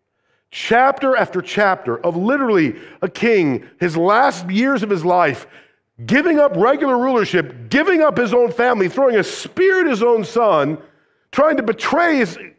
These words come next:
even murder his own children. To hunt down a man running around with thousands of soldiers to end him because he lived with fear,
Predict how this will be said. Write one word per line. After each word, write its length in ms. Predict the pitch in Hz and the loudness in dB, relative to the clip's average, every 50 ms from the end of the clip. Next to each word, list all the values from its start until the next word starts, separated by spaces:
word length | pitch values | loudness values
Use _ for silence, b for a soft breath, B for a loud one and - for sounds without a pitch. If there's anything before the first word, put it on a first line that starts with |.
| _ - 165 151 - _ _ - | _ -14 -14 -14 -16 _ _ -4
even 340 | 233 294 339 320 277 233 208 | 0 0 2 2 2 2 2
murder 480 | 196 208 226 277 330 330 285 247 208 | 2 2 2 2 2 2 2 2 2
his 160 | 180 202 175 175 | 2 0 -2 -4
own 400 | - 320 339 349 381 370 320 220 | -4 -2 -2 0 0 0 -2 -4
children. 720 | - - - - 285 359 359 285 175 127 98 80 73 - - _ _ _ _ _ _ _ _ _ _ _ _ _ _ _ _ _ _ _ _ _ _ _ _ | -6 -10 -8 -6 -4 -4 -2 -2 -4 -4 -4 -6 -10 -16 -20 _ _ _ _ _ _ _ _ _ _ _ _ _ _ _ _ _ _ _ _ _ _ _ _
To 140 | - 196 175 | -4 -4 -4
hunt 340 | 143 127 - 277 359 349 294 | -2 -2 0 0 0 0 0
down 280 | 302 277 277 277 262 | 0 2 2 2 2
a 40 | 247 | 2
man 540 | 226 233 233 220 185 156 143 143 147 143 143 | 2 2 2 2 2 2 0 0 -2 -2 0
running 280 | 175 233 254 262 254 240 | 0 2 2 2 0 0
around 520 | 220 214 247 262 277 285 285 285 277 247 | 2 2 2 2 4 4 2 2 2 0
with 180 | 208 180 - - | -2 -2 0 0
thousands 400 | 240 247 277 294 285 254 247 233 | 0 0 2 0 0 -2 -4 -6
of 120 | 240 - | -6 -6
soldiers 460 | - 240 240 240 247 175 160 151 143 - | -2 0 0 0 0 -2 -4 -6 -4 -6
to 220 | - - - 240 | -8 -8 -4 0
end 220 | 262 269 277 254 | 0 0 0 0
him 200 | 196 214 220 214 | 0 0 0 0
because 320 | 196 170 156 - 185 175 170 | -2 -4 -4 -2 -2 -2 -2
he 100 | 180 170 | -4 -4
lived 260 | 160 180 190 180 156 | 0 0 0 0 -2
with 140 | 156 147 151 | -4 -8 -8
fear, 520 | - - 170 156 143 127 113 98 - - | -6 -4 -2 -2 -2 -2 -4 -6 -10 -16